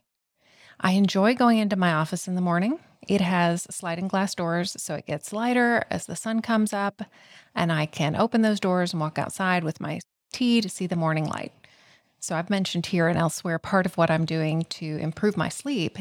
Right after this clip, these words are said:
is actually exposing my eyes to light in the morning and light in the evening to tune my circadian clock. So I like to get out and see the colors of the sunrise, and it's delightful.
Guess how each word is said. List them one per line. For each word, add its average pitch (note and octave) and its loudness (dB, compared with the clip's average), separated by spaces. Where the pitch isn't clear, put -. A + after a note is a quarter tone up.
is F3+ -4
actually D#3+ -4
exposing F3 -4
my D#3 -4
eyes D3+ 0
to G3+ 2
light D#3 2
in D#3+ -2
the D3+ -2
morning D#3 0
and F3 2
light D#3 0
in D3+ -2
the D#3+ -4
evening F#3+ 0
to - -4
tune F#3 -2
my E3 0
circadian D#3 -2
clock. - -6
So E3+ -4
I E3+ 2
like C3+ -4
to - -4
get A#3 2
out E3 0
and F#3+ -4
see - -8
the E3+ -6
colors D3+ -2
of D3+ -8
the D#3+ -6
sunrise, - -4
and A3 -8
it's - -10
delightful. - -4